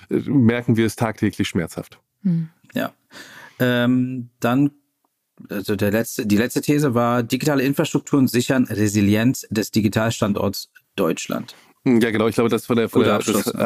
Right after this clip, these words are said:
Speaker 1: habe ich vorhin so in der, in der Nummer drei schon so ein bisschen, äh,
Speaker 3: Mhm.
Speaker 1: kombiniert eben. Ähm, aber ich glaube, das ist nochmal ganz wichtig, weil wir das ja auch im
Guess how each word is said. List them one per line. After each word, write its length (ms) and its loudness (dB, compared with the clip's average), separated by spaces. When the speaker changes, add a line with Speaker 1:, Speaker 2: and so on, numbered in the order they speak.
Speaker 1:
habe 160 0
ich 60 -2
vorhin 240 2
so 100 4
in 100 2
der, 200 2
in 100 0
der 140 2
Nummer 180 2
drei 240 -2
schon 180 0
so 60 0
ein 80 2
bisschen, 460 0
äh, 140 2
Speaker 3:
Mhm. 80 -4
Speaker 1:
kombiniert 580 4
eben. 440 2
Ähm, 480 0
aber 220 -2
ich 80 -6
glaube, 180 0
das 140 -2
ist 140 -6
nochmal 240 0
ganz 340 -4
wichtig, 640 -2
weil 160 2
wir 120 2
das 200 -2
ja 80 0
auch 320 -2
im 220 2